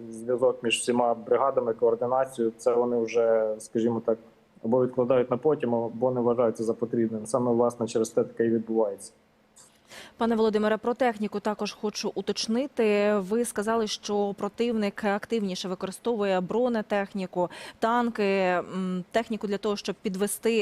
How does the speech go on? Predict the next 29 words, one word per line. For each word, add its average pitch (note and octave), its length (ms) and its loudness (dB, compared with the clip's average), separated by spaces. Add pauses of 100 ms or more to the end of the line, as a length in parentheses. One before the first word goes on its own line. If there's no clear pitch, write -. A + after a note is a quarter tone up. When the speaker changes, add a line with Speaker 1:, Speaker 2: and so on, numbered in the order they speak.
(120)
Speaker 2:
е, F3 720 0
свої, G#3 460 -2
е, F#3 80 2 (460)
групи F#3+ 600 -2 (100)
росіян F#3 580 -2
на, F3+ 120 -2 (560)
е, F#3 240 2
ближче G3 560 0
до F#3+ 220 0
позицій. G#3 600 -2
А - 20 2
якого C4+ 380 0
плану G#3+ 480 0
він, F#3+ 260 -4
е, F3+ 340 0
цю G3+ 80 -10
техніку G#3+ 440 -4
кидає G3+ 380 -2
в F#3 60 -6
бій? D#3+ 280 -10
Це B3 200 0
якісь B3 360 -4
нові G#3 360 0
зразки F3+ 480 -6
чи, A3 480 -2
е, A3 140 2 (720)
стара A3 360 0
радянська F3 600 -4
техніка? - 640 -12